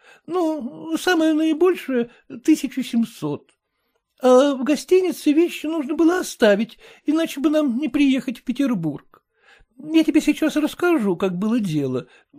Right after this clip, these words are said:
чистосердечно расскажу. Присядь, Вальдемар,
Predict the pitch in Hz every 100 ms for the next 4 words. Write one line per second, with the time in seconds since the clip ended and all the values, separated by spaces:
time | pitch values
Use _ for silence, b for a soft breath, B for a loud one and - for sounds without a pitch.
0 | 294 233 330 - - - 320 247 180 127
1 | 151 151 156 180 185 156 170 170 b b
2 | b _ - 220 240 - 370 - 302 170
3 | 190 214 208 277 147 147